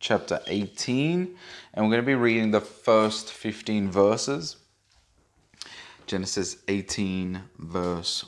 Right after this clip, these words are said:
one to fifteen. Amen. And the Word of God says this, And the Lord appeared to him by the oaks of Mamre, as he sat at the door of his tent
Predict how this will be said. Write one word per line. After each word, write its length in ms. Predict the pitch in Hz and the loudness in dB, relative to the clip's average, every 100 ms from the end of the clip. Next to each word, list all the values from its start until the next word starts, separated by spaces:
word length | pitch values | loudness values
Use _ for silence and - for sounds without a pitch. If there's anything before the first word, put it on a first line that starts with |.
| - | -12
one 600 | 80 85 85 82 80 87 - _ _ _ _ - _ _ _ _ _ - | -8 -4 -4 -4 -8 -14 -20 _ _ _ _ -20 _ _ _ _ _ -14
to 120 | 82 | -14
fifteen. 920 | 78 92 90 - - 82 71 - - 104 _ _ _ _ - - - _ _ _ - | -10 -10 -10 -10 -10 -8 -10 -12 -16 -18 _ _ _ _ -20 -20 -20 _ _ _ -14
Amen. 640 | 82 82 82 80 80 101 - - _ _ _ - _ _ _ - - - _ | -10 -8 -8 -8 -10 -12 -18 -20 _ _ _ -20 _ _ _ -20 -20 -20 _
And 80 | 110 | 4
the 40 | |
Word 140 | 123 151 | 6 8
of 40 | |
God 140 | 151 | 6
says 200 | 143 113 | 8 6
this, 280 | 110 117 - 117 | 8 6 4 4
And 120 | 123 | 8
the 80 | 123 | 8
Lord 320 | 127 170 196 | 8 8 6
appeared 420 | - - 131 135 | 4 4 4 4
to 200 | - 107 | 0 2
him 280 | 107 104 107 - - - | 4 2 -4 -12 -18 2
by 140 | 110 110 | 6 6
the 160 | 110 - | 6 6
oaks 340 | 110 120 120 | 6 6 2
of 240 | - 101 107 | -4 -2 4
Mamre, 600 | 101 98 98 92 85 - - _ _ _ - | 6 6 4 -2 -4 -10 -18 _ _ _ 2
as 180 | 107 | 2
he 80 | 117 | 4
sat 500 | 107 - 117 120 120 - | 0 4 8 8 6 -2
at 160 | 117 | -2
the 80 | 120 | -2
door 440 | 110 98 92 92 - - | 2 2 2 0 -6 -4
of 180 | 95 90 | -2 -2
his 200 | 90 - | -4 -6
tent 380 | - 110 90 | -2 0 0